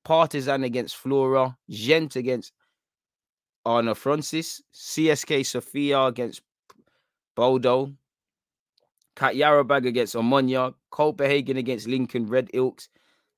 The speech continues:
Tottenham against Mora, Vitesse Rennes, Union Berlin against Maccabi Haifa, Pakau against Slovan Bratislava, Basel against Kerat,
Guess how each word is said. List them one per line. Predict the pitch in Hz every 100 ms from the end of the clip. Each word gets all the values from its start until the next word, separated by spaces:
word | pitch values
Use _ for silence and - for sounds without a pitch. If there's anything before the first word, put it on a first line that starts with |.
| -
Tottenham | 170 160 147 143
against | 127 123 107
Mora, | 117 135 131 127 143
Vitesse | - 113 - - 151 131
Rennes, | - 131 131 123 - _ _
Union | - 139 151 139
Berlin | 135 127 139 127
against | 120 117 - 113
Maccabi | 110 123 117 107
Haifa, | 104 123 117 117 123 117 - _ _ _
Pakau | - 151 143 - 143 127 120
against | 113 110 -
Slovan | - 123 113 110 110 104 90 - _ _ _ _ _
Bratislava, | 113 107 110 - 123 127 127 123 123 - _ _ _ _ _ -
Basel | 123 139 135 120 123
against | 110 117 85 -
Kerat, | 131 117 117 - -